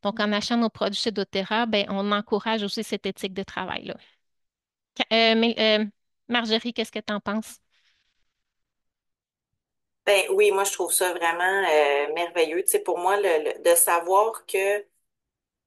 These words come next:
Speaker 2: tu sais, qu'ils, ils prennent soin de faire du bien, tu sais, des deux côtés de la bouteille, puis que, tu sais, les gens qui sont les cultivateurs, tu sais, qui nous permettent d'avoir ces belles huiles-là, tu sais, qui sont, euh,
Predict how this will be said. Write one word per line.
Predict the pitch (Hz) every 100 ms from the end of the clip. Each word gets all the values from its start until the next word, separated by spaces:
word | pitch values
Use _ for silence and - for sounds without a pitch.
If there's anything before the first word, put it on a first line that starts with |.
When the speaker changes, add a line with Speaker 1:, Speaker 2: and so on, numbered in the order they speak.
| -
Speaker 2:
tu | -
sais, | 214
qu'ils, | 214 190 175 - 175 160 -
ils | 165 -
prennent | - 180 180
soin | - 202 208
de | 170
faire | 180 175
du | 160
bien, | 156 185
tu | 202
sais, |
des | 165 160
deux | 185 202
côtés | 196 180 175
de | 175
la | 165
bouteille, | 156 - 180 -
puis | -
que, | 175 151
tu | 139
sais, | 185 180 - _
les | 170 175 180 170
gens | 185 190 208 -
qui | - 190 185 190 190 _ -
sont | - 180
les | 180 175
cultivateurs, | - - 165 151 185 190
tu | 190
sais, | 175
qui | -
nous | 190 180
permettent | 214 185 185 202
d'avoir | 175 160 180
ces | 185 170
belles | 175 175 170
huiles-là, | 165 160 180
tu | -
sais, | 196
qui | - 175 160
sont, | - 165 160 160 160
euh, | 156